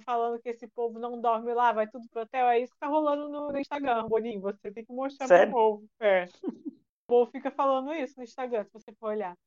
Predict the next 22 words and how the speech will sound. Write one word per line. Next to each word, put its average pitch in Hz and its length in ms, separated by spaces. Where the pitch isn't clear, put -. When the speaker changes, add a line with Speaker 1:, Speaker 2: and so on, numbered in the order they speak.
Speaker 2:
É, 247 380
eu 220 60
acho 226 200
que 247 120
as 226 160
pessoas 262 260
Speaker 1:
Eles - 0
Speaker 2:
são 254 60
muito - 40
Speaker 1:
acham 285 60
que 285 60
Speaker 2:
acostumadas 196 440
Speaker 1:
não 196 80
Speaker 2:
com - 40
o 392 40
Speaker 1:
parece 370 440
que 370 60
Speaker 2:
Big 370 100
Speaker 1:
tão 359 120
Speaker 2:
Brother. 330 260
Speaker 1:
dormindo 349 140
lá. 254 340